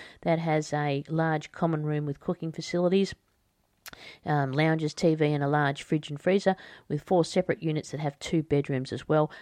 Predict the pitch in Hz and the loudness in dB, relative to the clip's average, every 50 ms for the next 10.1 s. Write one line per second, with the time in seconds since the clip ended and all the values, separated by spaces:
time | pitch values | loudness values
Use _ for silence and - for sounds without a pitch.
0 | - - - - 131 143 139 135 135 131 - 127 131 127 - - 139 135 131 127 | -20 -14 -10 -8 -6 -4 -4 -4 -2 0 0 2 2 0 -2 -4 -6 -4 -4 -4
1 | 127 120 - - - 160 160 156 151 160 151 139 - - - 147 135 - 151 139 | -4 -4 -6 -2 2 2 2 4 2 0 -2 -2 -4 -6 -8 -8 -6 -4 -4 -4
2 | - - - - - - - - - - - - 151 147 - 139 139 - 165 160 | -4 -4 -6 -8 -8 -6 -6 -6 -6 -4 0 2 2 2 2 0 -2 0 0 0
3 | 151 151 160 156 143 123 135 - - 143 139 139 139 139 139 139 - - 147 139 | 2 2 4 4 4 4 2 -2 -4 -2 -2 -2 -2 -4 -6 -8 -6 -4 -4 -4
4 | 131 143 - - 143 139 - - - - - - 139 135 143 139 143 139 131 - | -4 -4 -2 -2 -2 -2 -4 -8 -14 -12 -8 -6 -4 -2 -2 -2 -2 -2 -4 -2
5 | - - 214 202 202 - - - - - - - - 165 190 208 202 180 160 - | 0 2 2 2 0 -4 -16 -18 -20 -20 -14 -6 0 2 4 4 4 4 6 6
6 | 175 180 175 180 180 180 170 165 - 170 160 165 - - - 156 151 151 147 147 | 8 8 6 6 2 0 0 0 0 -2 -2 -2 -2 -2 0 0 0 0 -2 -2
7 | - - - - - 165 151 147 143 151 151 156 151 147 156 - - _ _ - | 2 0 2 2 0 -2 -2 0 0 0 0 0 0 0 -2 -6 -10 _ _ -20
8 | - - 151 127 139 135 135 143 147 - - - 147 143 135 131 131 127 113 156 | -12 -8 -4 -2 -2 -2 -2 -4 -6 -6 -4 -4 -2 -2 -2 -4 -4 -2 0 0
9 | 208 220 - - - - - 151 160 180 202 214 214 180 - - 143 - 196 240 | 0 0 -2 -4 -4 -4 -4 -6 -4 -4 -2 0 0 -2 -2 -2 0 4 4 4
10 | 285 | 4